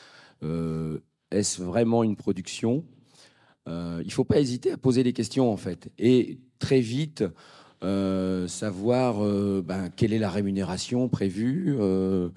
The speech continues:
quelle convention collective va être appliquée, hein. C'est pas, c'est pas difficile, il n'y en a que deux, euh, dans le cinéma et l'audiovisuel. Une convention pour le cinéma, une convention pour, euh, l'audiovisuel.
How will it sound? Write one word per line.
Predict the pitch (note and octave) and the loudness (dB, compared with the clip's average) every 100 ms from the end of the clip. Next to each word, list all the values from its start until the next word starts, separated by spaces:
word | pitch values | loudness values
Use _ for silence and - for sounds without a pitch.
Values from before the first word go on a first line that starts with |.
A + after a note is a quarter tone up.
| - - _ | -14 -20 _
quelle | A#2+ A2+ | 0 2
convention | - C3 A#2 A#2+ - B2+ B2 A#2+ | 2 2 4 2 0 2 2 2
collective | G#2+ G2+ G2 - A2+ A2+ F#2 | 2 2 0 -4 0 0 0
va | F#2+ | -2
être | F#2 | -2
appliquée, | F#2+ - F#2 A2+ D3+ | -6 -6 -6 -2 -2
hein. | A2+ A2 | -2 -8
C'est | - | -10
pas, | - - | -10 -8
c'est | - | -4
pas | - | -4
difficile, | G2 F#2+ G#2 E3 | -4 -6 -4 -2
il | C#3+ | 0
n'y | |
en | A#2 | 0
a | G#2+ | 2
que | A#2+ | 0
deux, | G#2 A#2+ A2+ - _ | 2 4 2 0 _
euh, | E2 E2 | -4 -4
dans | E2+ F2 | -4 -4
le | F2 F2 | -2 -4
cinéma | E2+ - F#2+ G2 G2 | -6 -6 -4 0 0
et | |
l'audiovisuel. | F2 F2 E2 D#2 G#2 D3 D#3+ - - _ | 0 -4 -6 -2 0 0 -4 -14 -20 _
Une | - B2+ | 4 4
convention | A#2+ - G2+ G#2 - A2 | 4 0 2 0 0 -4
pour | G2+ F2+ | -2 -2
le | F2 | -4
cinéma, | - F2 E2 G2 C#3 D3+ | -6 -8 -4 -2 -2 -2
une | A2 A2 | -2 -4
convention | - G#2+ G2 G2+ - C3 | -4 -6 -4 -4 0 0
pour, | B2 - G#2+ G2+ | 0 -4 -2 0
euh, | G2 | 0
l'audiovisuel. | G2 G#2 G#2+ G2 F2 E2+ C#2+ | 0 0 -2 -2 -2 -4 -4